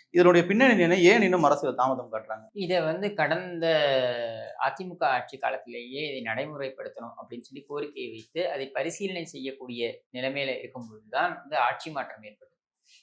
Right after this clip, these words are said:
Speaker 2: இந்த ஆட்சி மாற்றம் ஏற்படுவதற்கு முன்னரே நீங்க பாத்தீங்கன்னாக்க, ஸ்டாலின் வந்து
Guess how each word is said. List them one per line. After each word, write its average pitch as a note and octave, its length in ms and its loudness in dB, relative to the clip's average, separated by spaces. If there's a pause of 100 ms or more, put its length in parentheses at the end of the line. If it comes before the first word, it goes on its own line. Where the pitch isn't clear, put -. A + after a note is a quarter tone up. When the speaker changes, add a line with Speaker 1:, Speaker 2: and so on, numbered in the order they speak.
Speaker 2:
இந்த E3+ 180 10
ஆட்சி G3+ 340 12
மாற்றம் A3 280 8
ஏற்படுவதற்கு F3 540 0
முன்னரே F3 440 2
நீங்க C#3 280 -2
பாத்தீங்கன்னாக்க, B2+ 600 -4 (180)
ஸ்டாலின் A3 640 12
வந்து F3+ 560 -2